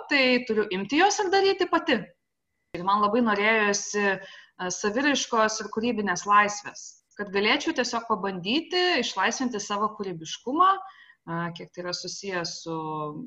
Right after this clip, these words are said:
kūno, plaukų priežiūra ir panašiai. Ir labai norėjau būti tokia nepriklausoma kūrėja. Tiesiog pabandyti, kas gausis, net, neturint kažkokių didžiulių lūkesčių. Labiau tiesiog, kad tai būtų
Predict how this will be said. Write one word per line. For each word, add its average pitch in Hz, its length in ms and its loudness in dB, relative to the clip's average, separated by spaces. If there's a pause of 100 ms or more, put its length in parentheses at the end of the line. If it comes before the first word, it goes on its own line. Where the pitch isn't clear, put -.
(360)
kūno, 240 420 4
plaukų 202 340 -4
priežiūra 202 560 2
ir 165 80 -10
panašiai. 175 560 -4 (520)
Ir 202 340 2 (200)
labai 233 300 2
norėjau 294 300 8
būti 247 320 0 (140)
tokia 202 320 -4
nepriklausoma 220 720 -2
kūrėja. 170 420 -4
Tiesiog 240 300 4
pabandyti, 285 480 6
kas 226 240 0
gausis, 208 540 6
net, 240 360 2
neturint 269 400 4
kažkokių 220 380 -2
didžiulių 208 400 0
lūkesčių. 208 640 -2
Labiau 196 320 0
tiesiog, 226 400 2
kad 208 180 -6
tai 220 140 -4
būtų 214 380 -2